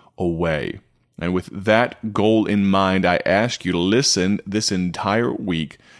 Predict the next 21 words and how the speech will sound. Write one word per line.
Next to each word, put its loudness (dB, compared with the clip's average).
to -8
the -2
Bible 2
Tract -2
Echoes -2
radio -2
broadcast, -4
because -4
we're -4
gonna -2
talk 0
about -2
what -4
God 0
has -6
done. -2
And -4
let 0
me 0
tell 0
you, -2